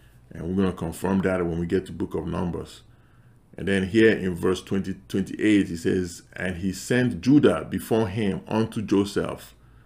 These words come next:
to direct his face unto Goshen. And they came into,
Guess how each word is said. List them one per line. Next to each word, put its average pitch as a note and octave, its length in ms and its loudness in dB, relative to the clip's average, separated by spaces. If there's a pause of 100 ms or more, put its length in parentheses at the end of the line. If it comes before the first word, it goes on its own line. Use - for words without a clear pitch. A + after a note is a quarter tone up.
(180)
to G2+ 100 -8
direct G#2 520 2
his F#2 200 -6
face G2+ 500 2
unto G#2 300 -4
Goshen. G2 560 0 (640)
And F2+ 320 -2
they F#2 120 0
came C#3 600 0 (100)
into, B2 360 2